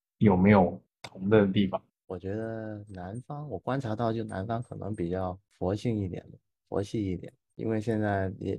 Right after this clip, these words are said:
Speaker 2: 大家也知道夜市经济啊，南方的夜生活也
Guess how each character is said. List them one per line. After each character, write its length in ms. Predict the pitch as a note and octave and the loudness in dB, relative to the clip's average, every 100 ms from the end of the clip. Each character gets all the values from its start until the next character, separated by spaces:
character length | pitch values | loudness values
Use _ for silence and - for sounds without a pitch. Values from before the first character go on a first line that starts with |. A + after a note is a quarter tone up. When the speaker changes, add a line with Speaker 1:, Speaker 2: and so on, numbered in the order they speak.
| - | -4
Speaker 2:
大 80 | |
家 80 | G2+ | 0
也 160 | G2+ F2+ | 0 0
知 140 | F#2 | -2
道 280 | G2 F#2 F2+ F#2+ - _ | -2 -2 -2 -6 -10 _
夜 220 | - A2 G2 | -4 0 0
市 260 | - G#2 | 0 -2
经 300 | F#2+ G#2+ G#2 | -2 -2 -2
济 300 | G2+ G#2+ G2 | -2 -2 -2
啊， 480 | F2+ E2+ E2 E2+ E2+ - _ _ _ F#2 | -2 -4 -8 -12 -12 -16 _ _ _ -6
南 180 | E2+ | -6
方 140 | F2+ G#2 | -4 -4
的 100 | G2+ | -2
夜 220 | A2+ G2 | 0 -2
生 280 | F#2+ G2+ G2 | -2 -4 -4
活 160 | F2 | -4
也 100 | F#2 | -4